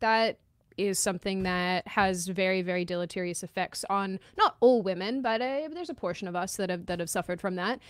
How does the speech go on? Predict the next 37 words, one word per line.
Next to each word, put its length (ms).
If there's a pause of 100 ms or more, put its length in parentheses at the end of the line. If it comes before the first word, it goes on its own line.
(420)
And 200
no 120
one 140
tells 380
you 100
about 260
it. 60
And 100
so 180
then 120
you 140
have 160
these 180
twelve-year-olds, 600
and 80
I 40
think 160
this 140
is 80
where 140
I 120
kind 240
of 60
get 140
upset, 420
is 140
you 80
have 220
these 200
really 320
young 380
kids, 340
these 220
ten 220
to 60
twelve, 300
thirteen-year-olds, 800